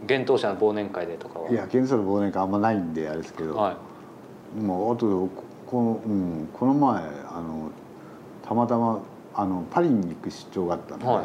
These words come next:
Speaker 1: い。
Speaker 2: で、その時ちょっと時間があるかなと思って、
Speaker 1: うん。
Speaker 2: パリにギター持ってって、パリで弾いてたのは楽しかったです。
Speaker 1: パリのどの辺で？
Speaker 2: パリ、ちょうど案内してくれる、えー、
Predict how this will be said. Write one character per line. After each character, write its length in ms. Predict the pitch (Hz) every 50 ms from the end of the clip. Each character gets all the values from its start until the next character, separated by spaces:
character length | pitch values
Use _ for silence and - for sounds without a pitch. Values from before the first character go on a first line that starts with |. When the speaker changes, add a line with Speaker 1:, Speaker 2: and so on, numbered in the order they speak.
| 92 85
Speaker 1:
い。 20 | 82 - - - - - - -
Speaker 2:
で、 80 | 107 -
そ 140 | - 143
の 80 | 143 143
時 80 | 120 -
ち 60 | 127
ょ 20 |
っ 40 | 107
と 60 | 98
時 100 | 82 -
間 200 | 113 101 101 101
が 80 | 104 110
あ 40 | 110
る 60 | 104
か 140 | - 90 92
な 240 | 95 95 95 90
と 100 | 85 -
思 140 | 80 78 78
っ 20 | 76
て、 220 | 104 101 - 92
Speaker 1:
う 40 | 87 85 78
ん。 60 | 78 - - - - - - - - - - - - - -
Speaker 2:
パ 80 | 127 117
リ 60 | 107
に 160 | 98 87 82
ギ 100 | 80 85
タ 160 | 82 98 92
ー 20 | 87
持 120 | 90 90
っ 20 |
て 160 | 87 - - 90
っ 40 |
て、 380 | 80 - - - 87 80 76 80 - -
パ 120 | - 170
リ 80 | 160 139
で 80 | 113 -
弾 120 | - 92
い 20 |
て 100 | 82 -
た 140 | - - -
の 60 | 76
は 60 | 73 -
楽 180 | - - - 73
し 60 | -
か 80 | - -
っ 20 |
た 120 | - - -
で 40 |
す。 80 | - - - - - - - - - -
Speaker 1:
パ 80 | 135
リ 60 | 113
の 80 | 95 92
ど 120 | 104 101
の 60 | 101 104
辺 180 | 113 110 110
で？ 220 | 104 101 98 - - - - - - - - -
Speaker 2:
パ 100 | 156 147
リ、 340 | 123 107 95 90 87 82 85 - 95 107 107 104 -
ち 80 | - 175
ょ 60 | 170
う 20 |
ど 100 | 165 160
案 120 | 175 185 202
内 120 | 208 196
し 60 | -
て 80 | - 107
く 60 | 98
れ 80 | 95 90
る、 200 | 90 90 87 - - 98
え 20 |
ー、 180 | 95 92 85 78